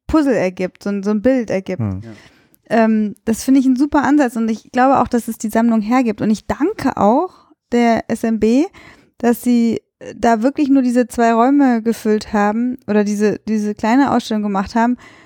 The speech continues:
Speaker 1: ähm, weil ich glaube, noch mehr, ähm, äh, Objekte und sowas hätten sie jetzt
Speaker 3: Hm.
Speaker 1: auch nicht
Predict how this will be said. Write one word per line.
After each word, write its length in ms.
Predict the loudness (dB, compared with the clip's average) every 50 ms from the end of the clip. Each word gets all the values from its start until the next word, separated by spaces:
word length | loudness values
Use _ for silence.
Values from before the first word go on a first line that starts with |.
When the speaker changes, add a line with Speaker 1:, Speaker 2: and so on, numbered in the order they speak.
| _ _ _ _
Speaker 1:
ähm, 580 | -2 0 2 2 4 2 2 0 0 -2 -4 -6 -10 -12 -6
weil 460 | -2 0 2 2 2 2 2 0 -2 -6 _ _ _ _
ich 200 | -8 -8 -8 -6
glaube, 440 | -2 0 0 2 2 2 0 0 -2 -2
noch 380 | 0 2 2 2 2 0 0
mehr, 760 | 2 4 4 4 4 4 4 4 4 4 2 2 0 -2 -4 -8 _ -8
ähm, 760 | -4 -2 0 0 0 -2 -2 -4 -4 -4 -6 -6 -8 -10 -14 _ _ _ _ _ _ -20 -20 -20 _ _ _ _ _ _ -6
äh, 360 | -4 -2 -2 -2 -2 -4 -6 -8
Objekte 380 | -4 -2 -2 -2 -2 -2 -2 -2
und 80 | 0
sowas 220 | 0 0 -2 0 0
hätten 180 | 0 0 2
sie 80 | 2 2
jetzt 80 | 2
Speaker 3:
Hm. 80 | 4 2
Speaker 1:
auch 80 | 4 4
nicht 280 | 4 4 2 0 -4